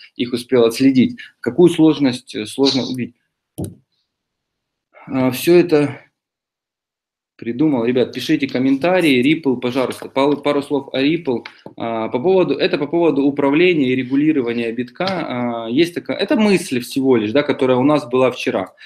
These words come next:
И мы когда с другом разговаривали, то есть она, в принципе, можно о ней подумать, и где-то логика и почва под ней есть. Также вы говорили по поводу, что мы ещё говорили? По поводу Даша мы обсудили,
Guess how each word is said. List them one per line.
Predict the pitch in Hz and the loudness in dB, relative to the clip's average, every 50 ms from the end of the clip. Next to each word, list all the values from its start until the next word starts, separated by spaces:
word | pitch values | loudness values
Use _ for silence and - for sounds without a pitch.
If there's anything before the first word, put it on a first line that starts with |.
| - - _ - | -20 -20 _ -4
И | 123 123 127 127 131 | 0 0 2 4 6
мы | 139 143 | 4 4
когда | 139 131 123 127 120 | 4 2 2 2 2
с | 117 | 2
другом | 131 135 131 123 117 107 | 0 0 0 0 0 -2
разговаривали, | 117 113 117 127 135 160 180 185 165 131 110 110 104 | -2 -2 -2 -2 -2 0 0 0 0 0 -2 -4 -6
то | 110 | -8
есть | 110 - | -10 -10
она, | 110 120 135 143 139 135 127 117 - - - - - - - | -8 -6 -4 -4 -2 -2 -4 -4 -6 -8 -10 -14 -18 -20 -18
в | _ - - - | _ -20 -20 -6
принципе, | - 127 135 151 147 143 - 131 117 - 120 117 113 110 104 104 - _ _ _ _ _ _ | 0 2 4 4 2 0 -4 -6 -4 -2 -2 -2 -2 -2 -6 -10 -14 _ _ _ _ _ _
можно | 131 139 151 139 123 123 113 | 0 2 2 2 2 0 -2
о | 110 | 0
ней | 117 120 117 | 0 0 0
подумать, | 117 113 113 143 196 226 208 151 120 - - | 0 0 2 2 2 2 2 2 0 0 -2
и | 110 117 120 | -2 -2 0
где-то | 113 110 104 113 117 131 139 - 127 | -2 -2 -4 -4 -6 -6 -4 -2 0
логика | 123 135 139 131 123 117 117 - 107 | 2 2 2 2 0 -2 -4 -4 -4
и | 104 107 110 | -4 -2 -4
почва | 110 - 131 127 123 - 117 | -2 0 -2 -2 0 -2 -6
под | 101 - 104 101 | -6 -6 -6 -6
ней | 110 113 110 107 | -6 -6 -6 -6
есть. | 107 104 95 92 - _ _ _ _ _ _ _ _ _ _ _ _ - - _ _ | -4 -4 -6 -6 -8 _ _ _ _ _ _ _ _ _ _ _ _ -20 -20 _ _
Также | 147 165 170 165 151 151 | -2 0 0 0 0 2
вы | 135 151 151 | 2 2 2
говорили | 131 135 127 135 139 147 147 131 120 | 2 2 2 2 2 2 2 0 -2
по | 120 120 120 | -2 -4 -6
поводу, | - 147 143 135 131 117 113 110 | -4 -2 -2 0 -2 -2 -4 -8
что | - - - 127 | -8 -8 -6 -6
мы | 110 107 | -4 -4
ещё | 98 95 - 98 | -8 -10 -12 -12
говорили? | 98 98 92 - | -10 -10 -10 -10
По | - - _ | -12 -14 _
поводу | - 156 165 160 135 131 | -2 0 2 2 0 0
Даша | 131 127 147 143 120 - - 110 | 0 2 2 2 2 0 -6 -6
мы | 110 113 | -6 -6
обсудили, | 110 107 - - 131 131 131 160 190 214 196 160 - - | -6 -8 -6 -6 -6 -4 -2 -2 0 0 0 -2 -2 -6